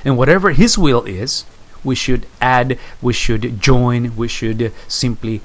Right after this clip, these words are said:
embrace whatever that may be. That's a loaded statement, and it's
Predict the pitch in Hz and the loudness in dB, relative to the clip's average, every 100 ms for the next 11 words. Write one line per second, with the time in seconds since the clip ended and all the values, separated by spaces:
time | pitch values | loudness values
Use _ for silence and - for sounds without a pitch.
0 | - 104 92 110 107 107 - - - 110 | -8 -8 -2 -2 -2 -4 -10 -14 -14 -6
1 | 104 107 107 101 92 101 95 76 62 - | -4 -2 -4 -6 -8 -8 -8 -12 -16 -20
2 | - - - - - - - - 131 247 | -18 -12 -12 -12 -14 -20 -20 -6 0 2
3 | - 202 120 127 135 - - - 202 196 | 2 2 2 4 4 2 0 -2 -2 -2
4 | 190 196 - 131 | -2 -4 -2 -2